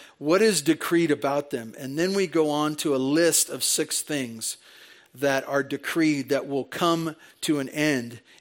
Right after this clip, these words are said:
in this se-, seventy weeks time. The first thing is this,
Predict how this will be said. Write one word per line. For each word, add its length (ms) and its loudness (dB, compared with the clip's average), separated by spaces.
in 280 2
this 420 2
se-, 420 0
seventy 480 0
weeks 560 -6
time. 460 -14
The 100 -8
first 280 4
thing 160 2
is 220 -2
this, 440 -6